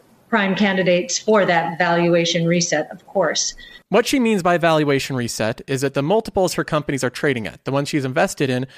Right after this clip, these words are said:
Speaker 2: they will be contracted. They will come down to a much lower P E ratio, a much lower forward earnings.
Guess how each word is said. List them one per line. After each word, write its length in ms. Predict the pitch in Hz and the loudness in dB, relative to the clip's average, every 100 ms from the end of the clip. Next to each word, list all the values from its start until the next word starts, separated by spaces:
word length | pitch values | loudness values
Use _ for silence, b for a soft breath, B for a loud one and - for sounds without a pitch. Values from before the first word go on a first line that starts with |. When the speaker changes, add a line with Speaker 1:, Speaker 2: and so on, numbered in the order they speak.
| B B | B B
Speaker 2:
they 180 | 143 175 | 0 2
will 200 | 180 180 | 2 0
be 320 | 143 151 147 | -2 -2 -2
contracted. 840 | - - 135 - 113 107 - - - - | -4 -8 -6 -2 -2 -4 -10 -14 -8 -2
They 100 | 143 | 0
will 140 | 170 | 0
come 220 | - 180 | -2 -2
down 200 | 151 147 147 | 0 0 0
to 120 | 147 | -2
a 60 | |
much 340 | 131 143 - - | 0 0 -2 -2
lower 260 | 143 139 | 0 0
P 400 | 135 - 151 151 | -2 -8 -8 -6
E 40 | 139 | -2
ratio, 520 | 131 127 - 131 131 B B - | 0 0 0 0 0 B B -6
a 60 | 139 | -2
much 260 | 151 156 | 0 0
lower 220 | 156 147 139 | 0 0 -2
forward 440 | - 143 135 120 | -2 -2 -2 -2
earnings. 480 | 123 104 80 - - | -6 -6 -8 -12 -20